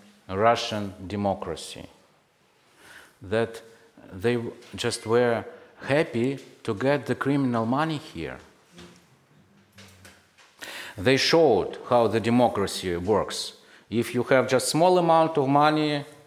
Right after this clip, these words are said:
here are laws. If you have huge amount of money,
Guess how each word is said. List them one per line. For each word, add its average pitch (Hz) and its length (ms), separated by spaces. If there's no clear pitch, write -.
here 117 380
are 107 180
laws. 101 560
If 113 160
you 110 120
have 110 320
huge 156 340
amount 170 800
of 127 380
money, 175 560